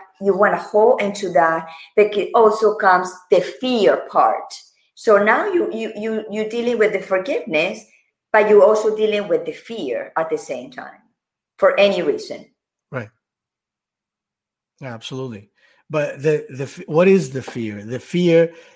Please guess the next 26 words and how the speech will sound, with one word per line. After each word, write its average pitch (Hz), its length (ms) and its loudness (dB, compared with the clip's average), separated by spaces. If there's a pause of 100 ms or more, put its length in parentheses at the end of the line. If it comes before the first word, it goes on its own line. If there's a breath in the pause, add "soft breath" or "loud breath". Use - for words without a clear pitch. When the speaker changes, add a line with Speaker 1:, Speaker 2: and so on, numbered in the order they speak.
(160)
Speaker 2:
is 143 500 -2
another 160 480 -2
element 127 640 -6 (100)
of 123 420 -4
the 127 240 -8
mind 131 680 -4
needing 123 440 -6
to 143 220 -4 (220 loud breath)
interfere. 220 680 4
See, 143 240 -6
the 131 320 -6
interfere. 247 960 4 (140)
<laughs> 247 140 0 (720 loud breath)
The 208 140 4
mind 233 680 4
goes 220 380 4
in 233 120 2
there 165 400 2
and 170 220 -6
does 175 360 -2 (120)
whatever 151 880 -6
it 143 220 -14
can 151 680 -10 (1040)
to 196 260 2
distract 180 720 -8
you 101 200 -12